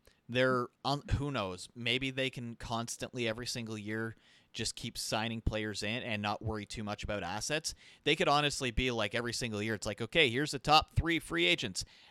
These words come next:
and they've all gone to Vegas," and then Vegas will trade them away and try and do something. Who knows? It's a complete, it's, it's much more of a, um, N B A style approach, and who knows? Maybe it will work.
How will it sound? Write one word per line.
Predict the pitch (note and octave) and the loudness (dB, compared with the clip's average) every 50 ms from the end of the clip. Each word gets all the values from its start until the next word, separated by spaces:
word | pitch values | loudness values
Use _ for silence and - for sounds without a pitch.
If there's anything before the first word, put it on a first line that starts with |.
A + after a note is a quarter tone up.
| _ _ - | _ _ 8
and | G#3 B3 C4 B3+ A#3+ | 10 10 10 10 8
they've | A#3+ G#3 G#3+ | 4 6 8
all | A3+ A3 G#3+ | 8 8 8
gone | G#3+ G#3 G#3 G3+ F3+ | 6 4 4 2 2
to | F#3 | 2
Vegas," | D#3+ G3 F#3 F3+ - - - - - | 6 8 8 8 8 6 4 0 -2
and | C3 C3+ C#3+ | -2 0 0
then | D3+ D3+ C#3+ | 0 2 2
Vegas | D3+ D3+ D3+ D3+ - - | 2 2 2 2 0 -2
will | C#3+ C3+ | -6 -6
trade | - - D3 D#3 - G3+ | -2 0 12 12 12 12
them | - D3+ | 12 8
away | D3 C#3+ C#3+ C#3+ C3 | 2 4 4 4 4
and | B2 A#2 | 2 0
try | - C3+ C3 B2+ | -2 0 0 0
and | B2+ B2 | 0 0
do | B2 A#2 | -2 -2
something. | - - G#2+ A#2 - D3 D3+ D#3 - - - - - - - _ _ _ _ - - - - | -2 -2 -4 -2 -4 -6 -6 -6 -10 -12 -20 -20 -20 -20 -20 _ _ _ _ -18 -16 -12 -10
Who | - - D3+ D3+ | -8 -6 -4 0
knows? | C#3+ A#2+ G2 F2+ E2+ - - - - | 2 2 2 0 -2 -8 -10 -6 -6
It's | C3 B2+ - - - - C#3+ | -6 -6 -6 -10 -10 -6 -6
a | C#3+ | -6
complete, | - D3 C#3 C3+ D3 C#3+ - - | -6 -6 -10 -10 -10 -10 -6 -6
it's, | D3 D3 - - - - | -4 -4 -4 -8 -4 -4
it's | F3+ - - C#3 | -4 -4 0 0
much | D#3+ G3 - - - | 0 0 -2 -2 -2
more | A3 A3+ G#3 F#3+ | -2 0 2 2
of | F3 D#3 C#3+ | 2 2 2
a, | D#3+ D3+ D3 D3 C#3 | 2 4 4 6 6
um, | C3+ B2+ B2+ A#2+ G#2+ G2 F#2 G2 - _ - - - - - _ - | 6 6 4 4 2 -2 -8 -14 -18 _ -20 -20 -20 -20 -20 _ -2
N | C3 C3+ C3+ | 0 0 0
B | C3 B2 A2 | 0 2 2
A | G#2+ A2 G#2+ | 2 2 2
style | - - - G#2 G2+ G#2 G#2 G2 | 0 0 0 2 2 2 0 0
approach, | - - - G#2+ A2 C#3 E3 - - - - - _ | -2 -2 0 2 2 2 2 0 -2 -4 -4 -4 _
and | - C3+ B2 | 0 0 2
who | C3+ D3+ | 2 4
knows? | D3+ B2+ F#2+ - - | 4 4 2 2 0
Maybe | A2+ A#2 B2+ C#3 D#3+ | 0 0 2 2 0
it | C3+ - | -2 -2
will | G#2 G2+ A2 A#2 C3+ A2 | -2 -4 -2 -2 -2 -2
work. | F#2 G2 B2 G3 - - - - | -4 -6 -6 -8 -10 -14 -20 -20